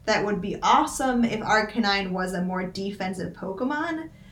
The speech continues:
but seeing that he's a fire type, he just naturally has a higher attack than he does on the defense side. So I couldn't use him in the way I wanted to because he just isn't built for that. Like, to Rick's point or Tyler's point earlier about you can have bum Pokemon,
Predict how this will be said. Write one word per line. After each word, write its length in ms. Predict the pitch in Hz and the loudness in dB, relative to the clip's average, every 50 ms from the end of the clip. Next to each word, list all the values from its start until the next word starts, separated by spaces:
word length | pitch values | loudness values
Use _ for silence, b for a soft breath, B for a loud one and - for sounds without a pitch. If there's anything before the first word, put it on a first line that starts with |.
| B B B - | B B B -2
but 180 | 214 - - | -2 -2 0
seeing 160 | - 247 240 226 | 0 2 4 4
that 140 | 214 220 | 4 4
he's 160 | 220 214 202 196 | 4 2 2 0
a 100 | 196 - | -2 -2
fire 300 | - 170 175 208 220 226 | -2 0 0 0 0 0
type, 320 | - 262 269 294 - - | 0 0 0 -2 -2 -6
he 160 | - - 202 | -8 -8 -8
just 160 | - - - | -8 -6 -4
naturally 460 | 208 196 175 185 185 180 - 185 196 214 | -2 0 0 0 0 -2 -4 -8 -8 -4
has 260 | 208 180 185 180 180 | -4 -2 -2 -2 -4
a 40 | 180 | -6
higher 520 | - - - - 180 180 185 185 175 170 | -8 -6 -4 -2 -2 -2 -2 -2 -4 -4
attack 520 | 170 170 175 - - - 156 175 - - | -4 -6 -6 -4 -4 -2 -2 -2 -4 -6
than 120 | - 185 190 | -8 -6 -4
he 40 | 185 | -4
does 200 | 175 165 170 175 | -2 -4 -4 -4
on 60 | 175 | -4
the 60 | 175 | -4
defense 380 | - 175 190 - 240 240 233 - | -4 -6 -4 -2 0 0 2 2
side. 400 | 247 254 269 269 277 294 311 302 - B B B B B B B | 2 4 4 4 2 2 0 -2 -6 B B B B B B B
So 200 | B - 202 190 | B 0 2 4
I 560 | - 190 196 196 196 202 202 196 196 185 190 - - | 4 6 6 6 6 6 4 2 0 0 -4 -8 -12
couldn't 380 | - - - 262 240 226 - 214 | -8 -4 0 2 4 4 4 6
use 280 | 226 226 226 226 - - | 6 8 8 6 6 4
him 180 | 254 214 202 | 0 0 0
in 180 | 165 190 202 196 | 0 0 -2 0
the 100 | 190 190 | 0 0
way 140 | 185 185 185 | 2 2 2
I 100 | 185 180 | 2 0
wanted 400 | 180 180 190 202 214 202 185 190 | 0 2 4 4 4 2 0 -2
to 280 | - 208 180 180 180 170 | -2 -2 -2 -2 -2 -4
because 320 | - - - 214 185 175 | -4 -6 -6 -6 -6 -6
he 80 | - 190 | -6 -6
just 240 | 175 185 180 - 190 | -6 -6 -6 -6 -4
isn't 320 | 196 190 196 180 175 175 | -4 -4 -4 -6 -6 -4
built 260 | 165 165 160 151 - | -4 -4 -4 -4 -8
for 140 | - - - | -8 -8 -8
that. 320 | - - - - - - | -6 -6 -6 -6 -6 -4
Like, 280 | 180 165 160 180 175 - - b b b b b b b b | -4 -2 -2 -4 -6 -10 -16 b b b b b b b b
to 160 | - 226 202 | -2 0 0
Rick's 320 | 190 196 196 196 - - | 2 2 0 0 -2 -10
point 300 | - - - 214 185 170 | -12 -6 -4 -2 -2 -2
or 100 | 170 175 | -2 -4
Tyler's 320 | 175 - 190 180 185 175 180 | 0 2 2 2 2 2 -2
point 240 | - - 208 - - | -4 -6 -6 -4 -4
earlier 340 | 185 180 185 170 165 160 | -4 -4 -4 -4 -2 -2
about 240 | 165 156 160 175 165 | -2 0 0 -2 -2
you 80 | 170 170 | -4 -4
can 100 | 202 190 | -4 -2
have 200 | 185 190 180 175 | -2 -2 -2 -2
bum 300 | - 175 175 170 180 175 | 0 0 0 2 0 -2
Pokemon, 600 | 175 190 180 180 220 226 247 269 277 269 285 269 | -2 -4 -6 -4 -2 0 2 2 2 2 0 -4